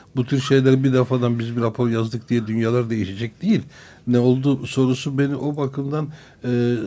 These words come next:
karşılaştığımda çok irite ediyor. Bu hafta köşe yazımda da buna değinmiştim. Gezi eylemlerini yaptınız, ne oldu? Ya ne olacak?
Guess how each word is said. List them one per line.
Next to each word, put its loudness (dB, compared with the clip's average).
karşılaştığımda -2
çok -4
irite 0
ediyor. 0
Bu -4
hafta -4
köşe -8
yazımda -4
da -4
buna -2
değinmiştim. -2
Gezi 6
eylemlerini 2
yaptınız, 0
ne 0
oldu? 2
Ya 2
ne 0
olacak? 2